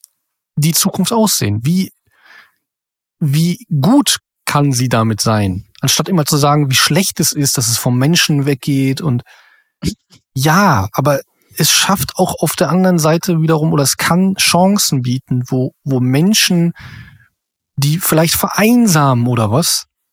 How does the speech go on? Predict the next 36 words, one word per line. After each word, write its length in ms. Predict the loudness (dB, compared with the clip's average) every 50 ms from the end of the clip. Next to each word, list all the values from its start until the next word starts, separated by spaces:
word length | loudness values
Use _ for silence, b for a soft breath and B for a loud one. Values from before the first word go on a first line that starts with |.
| _ _ _ -6
Stand 320 | -4 -2 0 0 0 0
heute, 240 | 0 0 0 0 0
und 100 | 0 0
das 180 | 0 0 2 2
haben 180 | 2 2 4
wir 120 | 2 2 2
ja. 260 | 2 0 0 -2 -4 B B B B B
Ich 60 | B B
meine, 200 | 0 2 2 2
es 140 | 0 0
gibt 200 | -2 -4 -4 -4
in 200 | -4 -2 -2 0
England 400 | 2 2 2 4 4 2 2 2
oder 180 | 2 0 2 2
was, 240 | 0 0 -2 -2 -4
wo 100 | -2 -2
war 100 | 0 0
das, 160 | 0 -2 -2
hab 120 | -2 -4
ich 100 | -4 -2
mal 140 | -2 -2 0
gelesen, 480 | 0 0 0 0 0 0 0 0 -2 -4 B B B B B B B B B B B _ _ _ _ _ -2
ähm, 340 | 0 0 2 0 -2 -4 -6 _ _ -20
d-, 240 | -16 -12 -10 -8
d-, 140 | -6 -6 -6 -4
das 180 | -2 0 0
ist 180 | 0 0 0 0
irgendwie, 260 | 0 0 2 2 2
da 100 | 0 0
gibt's 220 | 0 -2 -2 0
ja, 200 | 2 2 2 2
gibt's 220 | 0 0 -2 -2 -2
ein 60 | 0
eigenes 320 | 0 0 2 2 0 0 0
Ministerium 600 | 0 0 0 0 0 0 0 2 2 2 2 2
dafür, 420 | 0 0 -2 -4 -4 -4 -4 -4